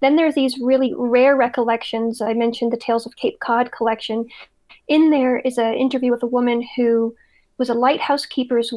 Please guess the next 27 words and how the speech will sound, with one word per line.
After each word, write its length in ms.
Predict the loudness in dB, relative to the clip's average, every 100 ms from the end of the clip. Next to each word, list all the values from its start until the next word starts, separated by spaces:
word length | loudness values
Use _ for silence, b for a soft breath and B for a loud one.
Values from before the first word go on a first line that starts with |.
| 0
wife 460 | 2 2 -2 -6 -4
during 460 | 0 0 2 0 -2
the 80 | -6
First 480 | -2 0 0 -2 -2
World 380 | 0 0 -2 -4
War. 420 | -2 0 -2 -4 -6
<laughs> 440 | -8 -10 -16 -18 -2
And 180 | 0 4
these 220 | 2 2
interviews 480 | 0 0 0 0 0
are 100 | -2
just 300 | -2 -6 -4
so 140 | -4
fascinating. 840 | -4 -4 0 0 0 -2 0 0 -2 B B _
Even 320 | 0 2 2
the 80 | 4
mundane 680 | 2 2 2 2 2 0 -2
points, 400 | -2 -2 -2 -4
like 160 | -6 -6 -14 -4
how 240 | 2 2
she 160 | 2 -2
describes 480 | -2 0 0 0
making 340 | 0 0 -2 -4 0
oatmeal, 460 | 0 2 0 2 0
it's 180 | -2
just 260 | -4 -4 -2
so 160 | -4